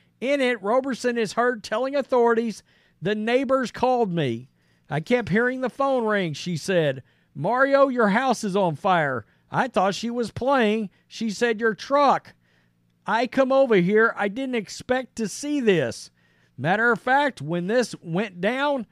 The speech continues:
I know y'all heard about this racist stuff that was sprayed on my door." According to the neighbors, the man who survived the fire got out covered in flames.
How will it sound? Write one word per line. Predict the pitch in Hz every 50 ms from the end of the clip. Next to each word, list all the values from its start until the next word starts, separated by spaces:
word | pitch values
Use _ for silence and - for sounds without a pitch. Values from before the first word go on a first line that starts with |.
| _ _ _ _ -
I | 151 165 220
know | 247 262 269 262
y'all | 254 247 247 247 233 165
heard | 143 226 269 277 247
about | 220 214 214 208 208
this | - 214 180 -
racist | 170 175 214 254 254 - - 202 185 151
stuff | - - - 285 277 240 220 208 - - _ _ _ _ _ _ _ _ -
that | 170 214 214
was | 208 190 156
sprayed | - - - 240 269 285 294 285 254
on | 262 262 254 247
my | 240 226 220
door." | 185 165 214 262 285 285 254 185 139 110 - - - _ _ _ _ _ _ _ _ _ _ _ _ _ _ _ _ - -
According | 156 165 - - 285 302 302 285 220
to | 208 247
the | 226 226
neighbors, | 233 254 269 285 254 226 233 220 165
the | 180 202
man | 202 226 254 269 269 247
who | 196 220 240
survived | 208 - - 208 180 190 233 247 269 277 262 208
the | 190 180
fire | - - - 277 277 277 254 226 226 233 214 - _ _ _ _ _ _ _ _ _ _ 131 113 107
got | 113 202 240 254 262 - - -
out | 196 226 240 247 247 - _
covered | - - - 254 254 254 240 196
in | 196 202 185
flames. | 185 - - - 240 247 262 269 359 359 359 202 170 160 156 135 107 95 - - -